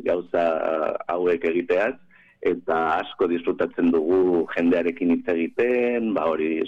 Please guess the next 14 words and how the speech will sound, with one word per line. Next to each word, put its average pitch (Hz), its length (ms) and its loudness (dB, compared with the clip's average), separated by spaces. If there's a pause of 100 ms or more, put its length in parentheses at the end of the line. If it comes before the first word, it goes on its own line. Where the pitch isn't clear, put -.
solasaldiak, 80 880 0
debateak 85 600 0
egiten, 107 600 -2 (400)
eta 82 360 -2 (360)
oso 110 220 0
interesgarria 80 680 -2
izaten 78 360 -6
dira. 78 220 -2 (100)
Horrela, 82 640 -2 (360)
eh, 80 400 2 (760)
denok 90 760 0 (360)
etorri 90 680 2
maiatzaren 90 720 0
hogeian, 92 800 2